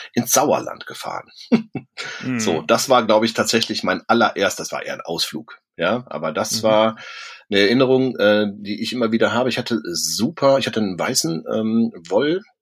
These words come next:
Speaker 1: Wollkragenpulli an und eine
Speaker 2: <laughs>
Speaker 1: schwarze Latzhose.
Speaker 2: Oh, das zum Thema verschwommene Erinnerungen.
Speaker 1: Ja,
Speaker 2: Das ist aber
Speaker 1: genau.
Speaker 2: ziemlich, äh, äh,
Speaker 1: Ja.
Speaker 2: scharf. <laughs>
Speaker 1: Genau, ja, ja, genau. Ja, scharf sowieso,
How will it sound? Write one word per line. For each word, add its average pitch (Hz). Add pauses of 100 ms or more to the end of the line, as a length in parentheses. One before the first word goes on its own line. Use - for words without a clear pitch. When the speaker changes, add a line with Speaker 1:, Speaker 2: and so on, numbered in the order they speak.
(680)
Speaker 1:
Wollkragenpulli 85
an 147 (200)
und 156
eine 110
Speaker 2:
<laughs> -
Speaker 1:
schwarze 110
Latzhose. 85 (300)
Speaker 2:
Oh, 160 (560)
das 135
zum 151
Thema 160
verschwommene 143
Erinnerungen. 127
Speaker 1:
Ja, 101
Speaker 2:
Das 123
ist -
aber 143
Speaker 1:
genau. -
Speaker 2:
ziemlich, -
äh, 135
äh, -
Speaker 1:
Ja. 135
Speaker 2:
scharf. -
<laughs> -
Speaker 1:
Genau, 92
ja, 104
ja, 117
genau. 113
Ja, 104
scharf 147
sowieso, 139